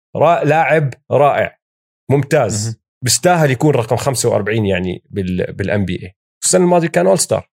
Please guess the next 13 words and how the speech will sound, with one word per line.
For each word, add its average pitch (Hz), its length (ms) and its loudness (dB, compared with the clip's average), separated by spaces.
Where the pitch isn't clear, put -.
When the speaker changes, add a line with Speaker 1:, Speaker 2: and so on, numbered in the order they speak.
Speaker 2:
بتفق. 113 380 -6
يعني، 117 460 -2
أنت 143 420 -2
موسمين 127 340 0
ورا 131 180 2
بعض 123 420 -2
يكون 131 220 -6
معدلك 120 600 -2
بالإن 135 360 -2
بي 127 140 -2
إيه 110 320 -4
عشرين 127 440 -4
نقطة 120 420 -6